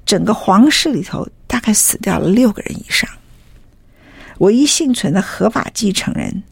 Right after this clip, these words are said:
只剩下他第三个孙子菲利普五世，还有刚刚出生在一七一零年的曾孙路易十五。最后是路易十五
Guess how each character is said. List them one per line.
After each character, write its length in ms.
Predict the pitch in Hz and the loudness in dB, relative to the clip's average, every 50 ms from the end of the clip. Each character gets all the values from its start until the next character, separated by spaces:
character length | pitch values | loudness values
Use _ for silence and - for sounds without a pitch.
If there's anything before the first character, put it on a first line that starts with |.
| - _ _ _ - | -20 _ _ _ -10
只 160 | - - 131 | -6 -6 -4
剩 240 | - - - 202 196 | -2 0 2 2 2
下 160 | - - - | 0 -2 -4
他 140 | 185 175 - - | -4 -6 -8 -8
第 100 | - - | -8 -8
三 300 | - - - - 233 226 | -6 -6 -4 -2 0 0
个 80 | 208 - | 0 0
孙 340 | - - - 214 220 214 226 | -2 -4 -2 0 0 0 0
子 160 | - - - - - _ - - - - _ _ - - - - - _ _ - _ - _ - - - - - _ _ - | 0 -4 -14 -14 -20 _ -20 -20 -20 -20 _ _ -20 -20 -20 -20 -20 _ _ -20 _ -20 _ -20 -20 -20 -20 -20 _ _ -10
菲 140 | - - 214 | -2 2 2
利 100 | 226 202 | 2 2
普 120 | - 196 | 2 0
五 260 | 185 - - - - - | -2 0 -2 -8 -8 -4
世， 360 | - - - - 302 - - _ _ _ _ _ _ _ - - - - - - - - - - - | -2 -2 -2 -2 -4 -6 -10 _ _ _ _ _ _ _ -20 -20 -20 -20 -20 -20 -20 -20 -20 -20 -6
还 160 | - - 180 | 0 2 2
有 120 | 180 123 | 2 2
刚 180 | 107 - 165 214 | 0 -2 -2 0
刚 220 | 208 196 101 208 | 0 0 0 -2
出 220 | - - - 226 220 | -2 -2 -2 0 0
生 200 | - - 214 190 | 0 0 -2 -2
在 240 | - - 117 - - - | -2 -4 -6 -6 -6 -2
一 120 | 220 185 | -2 -2
七 340 | 226 - - - - 202 - _ - | 0 0 -2 -2 -2 -4 -8 _ 0
一 140 | 226 240 | 0 2
零 140 | 262 247 247 | 2 4 2
年 160 | 185 165 - - | 2 2 0 -4
的 100 | - - | -6 -4
曾 240 | - - 170 180 202 | -2 0 0 0 0
孙 280 | - - - - - - - - - | -2 -2 -4 -4 -4 -6 -10 -16 -2
路 160 | - - 185 | 0 0 0
易 120 | 175 165 160 | 0 -2 -2
十 300 | - - - - - 139 | -2 -2 0 0 -2 -2
五。 120 | 151 - - - - - - _ _ _ _ _ _ _ - - - - - - - - | -4 -4 -6 -10 -20 -20 -20 _ _ _ _ _ _ _ -20 -20 -20 -20 -20 -20 -18 -4
最 180 | - 196 185 | 0 2 4
后 80 | 180 175 | 4 4
是 160 | 170 - 175 | 2 0 0
路 180 | 185 185 175 156 | 2 2 2 2
易 80 | 151 | 2
十 300 | 175 - - - - - | 0 0 0 0 0 -2
五 340 | 135 143 117 - - - - | -2 0 0 -2 -2 -4 -8